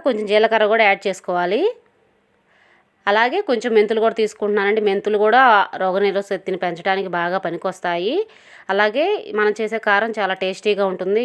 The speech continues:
ఇలా ఈ ఇంగ్రీడియంట్స్ అన్నీ యాడ్ చేయటం వలన. ఈ అన్నింటినీ ఇలాగ దూరగా వేయించుకోవాలి. అలాగే చిన్నుల్లిపాయలు కూడా ఇలాగ రెబ్బలు ఒలుచుకొని ఒక పాయ చిన్నుల్లిపాయలు వేసుకున్నాను. అలాగే ఒక చిన్న నిమ్మకాయ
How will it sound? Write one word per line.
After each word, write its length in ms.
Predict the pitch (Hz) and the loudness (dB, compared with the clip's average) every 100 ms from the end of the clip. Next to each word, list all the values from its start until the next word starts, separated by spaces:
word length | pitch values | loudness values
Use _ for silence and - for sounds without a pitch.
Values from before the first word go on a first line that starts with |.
| 220 | 0
ఇలా 180 | 185 185 180 175 | 2 4 2 0
ఈ 40 | 185 180 | -4 -2
ఇంగ్రీడియంట్స్ 440 | 180 190 196 185 185 | -2 -2 -2 -2 -4
అన్నీ 180 | 175 190 175 | -2 0 -2
యాడ్ 160 | 170 - | -2 -4
చేయటం 240 | 190 180 175 | -4 -4 -4
వలన. 220 | 175 196 359 427 _ _ _ _ _ _ _ - _ _ 208 | -4 -2 -4 -6 _ _ _ _ _ _ _ -20 _ _ -2
ఈ 40 | 202 | 0
అన్నింటినీ 460 | 220 269 294 254 226 226 | 2 0 0 4 6 6
ఇలాగ 180 | 202 190 190 | 6 4 2
దూరగా 320 | 180 185 208 214 | 0 0 2 2
వేయించుకోవాలి. 680 | 180 180 - 196 170 165 190 339 440 _ _ _ _ _ _ _ - - | 0 -6 -2 -2 0 -2 -4 -4 -8 _ _ _ _ _ _ _ -14 -2
అలాగే 320 | 208 233 262 359 403 _ - - _ _ _ _ _ - | 2 2 0 -4 -4 _ -20 -20 _ _ _ _ _ -8
చిన్నుల్లిపాయలు 480 | 220 240 254 247 226 | -2 0 4 4 4
కూడా 120 | 247 262 | 2 2
ఇలాగ 160 | 220 208 | 2 2
రెబ్బలు 240 | 202 208 226 | 0 0 0
ఒలుచుకొని 760 | 214 208 - 185 - 220 220 302 302 - _ _ _ _ 202 | 0 -2 -8 -16 -4 0 2 2 -2 -4 _ _ _ _ 0
ఒక 100 | 202 208 202 | 0 2 2
పాయ 200 | 196 208 208 - _ | 2 4 2 -2 _
చిన్నుల్లిపాయలు 460 | 202 202 196 196 185 | -4 -2 2 2 4
వేసుకున్నాను. 440 | 185 - 190 202 240 202 | 0 -2 0 2 4 4
అలాగే 340 | 220 240 294 254 | 4 2 2 -2
ఒక 80 | 226 220 | -2 0
చిన్న 160 | 220 226 | 4 4
నిమ్మకాయ 320 | 208 208 208 | 2 2 0